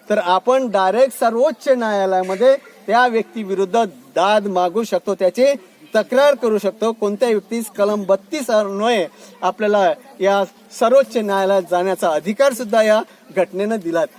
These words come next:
आता एवढी मोठी ही अशी घटना आपल्याला दिलीत, मग आता हे अधिकार फक्त आपल्यालाच दिले काय, आपल्याच लोकांना दिले काय? याचा विचार करा. या देशातल्या प्रत्येक जाती, धर्माच्या, पंथाच्या लोकांना हा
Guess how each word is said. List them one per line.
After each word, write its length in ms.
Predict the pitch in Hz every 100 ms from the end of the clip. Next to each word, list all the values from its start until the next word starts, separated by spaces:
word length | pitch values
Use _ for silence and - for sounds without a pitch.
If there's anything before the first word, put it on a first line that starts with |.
| - -
आता 220 | 240 320
एवढी 380 | 277 226 233 302
मोठी 280 | 302 302 294
ही 180 | 294
अशी 200 | 294 277
घटना 460 | 277 180 196 240 277
आपल्याला 380 | 277 233 254 254
दिलीत, 280 | 202 196 202 - - -
मग 100 | 294
आता 220 | 254 277
हे 120 | 277
अधिकार 420 | 285 220 254 285
फक्त 260 | 254 277 -
आपल्यालाच 520 | 247 - 277 277 285
दिले 220 | 247 277
काय, 160 | 269 262
आपल्याच 320 | 233 - 285 269
लोकांना 360 | 254 269 269
दिले 240 | 254 269 254
काय? 140 | 269 311 _ _ _ _ _ _ 226 214 202 _ _ _ _ _ _ _ -
याचा 200 | 190 240
विचार 360 | 208 - 233
करा. 220 | 226 220 190
या 180 | 214
देशातल्या 460 | 190 180 226 208 220
प्रत्येक 460 | 214 190 - 220 165
जाती, 320 | 185 - 208
धर्माच्या, 460 | 165 180 196 -
पंथाच्या 500 | 143 180 175 214 214
लोकांना 500 | 196 175 202 208 185 170 - _ _
हा 120 | 226